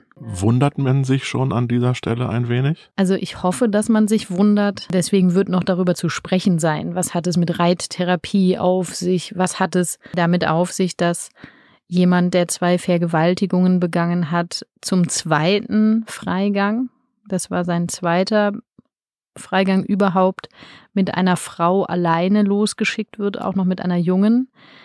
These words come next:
Speaker 2: Es wird auch darüber zu reden sein, dass es sich nachher im, im Rahmen dieser Untersuchung gezeigt hat,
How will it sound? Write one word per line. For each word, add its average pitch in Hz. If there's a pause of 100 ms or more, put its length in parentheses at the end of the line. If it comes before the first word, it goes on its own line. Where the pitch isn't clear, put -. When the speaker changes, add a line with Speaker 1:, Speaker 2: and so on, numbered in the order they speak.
(360)
Speaker 2:
Es 170
wird 180
auch 175
darüber 180
zu -
reden 190
sein, 185
dass 180
es -
sich 185
nachher 180
im, 180
im 180
Rahmen 175
dieser 180
Untersuchung 180
gezeigt 175
hat, 175